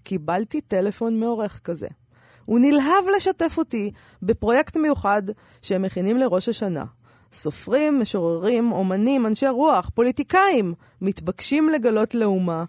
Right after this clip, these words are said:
איזו שורה מתוך שיר היא השורה האהובה עליך. וכרגיל, תשובתי מוכנה ומזומנה בכיסי. אין לי. אין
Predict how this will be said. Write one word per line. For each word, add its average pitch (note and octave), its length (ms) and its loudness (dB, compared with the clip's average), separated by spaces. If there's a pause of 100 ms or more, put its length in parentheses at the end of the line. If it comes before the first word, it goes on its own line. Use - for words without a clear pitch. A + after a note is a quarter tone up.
(260)
איזו G3 400 2
שורה B3+ 280 2
מתוך A#3+ 300 0
שיר A3 280 -2
היא F3+ 120 -2
השורה E3 320 -4
האהובה D#3 360 -2
עליך. - 300 -10 (400)
וכרגיל, G3 720 -2
תשובתי G#3 420 -6
מוכנה D4+ 400 -4
ומזומנה B3+ 560 -2
בכיסי. A#3+ 460 -10 (440)
אין F4+ 220 2
לי. E3 180 0 (680)
אין F4 240 2